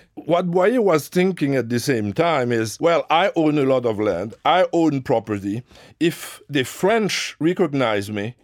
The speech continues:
I am sure that that property will remain within, you know, the parameters of the Haitian elite."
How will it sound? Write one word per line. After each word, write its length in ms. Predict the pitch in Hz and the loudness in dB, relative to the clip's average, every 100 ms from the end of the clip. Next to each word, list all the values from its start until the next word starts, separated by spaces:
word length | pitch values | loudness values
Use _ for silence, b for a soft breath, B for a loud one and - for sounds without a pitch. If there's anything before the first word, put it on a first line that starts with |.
| - | -2
I 360 | 156 170 165 | 0 2 2
am 360 | 151 147 123 117 | 2 0 0 -2
sure 540 | - - 180 170 160 | -4 -4 0 0 0
that 220 | 135 131 117 | -2 -2 0
that 260 | 139 131 | 0 -2
property 540 | - 127 127 123 123 120 | -2 -2 0 -4 -2 -2
will 240 | 113 117 | -2 -2
remain 680 | 107 113 120 139 139 131 123 | -4 -2 0 0 0 -2 -2
within, 760 | 117 104 - 143 143 131 117 - B B - | -2 -4 -2 0 0 0 -4 -8 B B -4
you 180 | 135 120 | 0 2
know, 300 | 110 104 101 B | 2 0 -4 B
the 640 | 123 120 127 117 107 104 101 | -8 0 2 2 0 -4 -4
parameters 640 | 143 123 135 143 123 123 123 | 0 2 2 0 0 0 2
of 180 | 117 | 0
the 140 | 107 110 | 0 0
Haitian 600 | 139 135 120 143 120 117 | 2 0 0 -2 0 -2
elite." 600 | 120 104 120 - - | -2 -2 -4 -8 -14